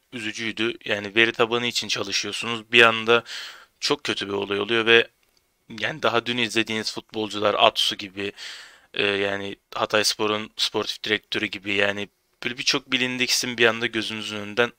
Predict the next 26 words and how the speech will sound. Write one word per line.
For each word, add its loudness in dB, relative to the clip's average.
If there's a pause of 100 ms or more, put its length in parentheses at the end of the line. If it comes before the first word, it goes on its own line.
uçup -4
gidiyor 4
maalesef -2
ve 2 (440)
oyundan 0
da -2
onların -2 (140)
kaldırılışını 2
böyle 0 (640)
veri 2
tabanı 0
sistemi 2
üzerinden -6 (480)
maalesef 2
izlemek -2
zorunda -8
kalıyorsunuz. -8
Bu -6 (260)
üzücüydü 0
bizim -10
için. -2 (920)
Ee, 0 (240)
ek 6
süre 6
vardı 4
biliyorsunuz. -2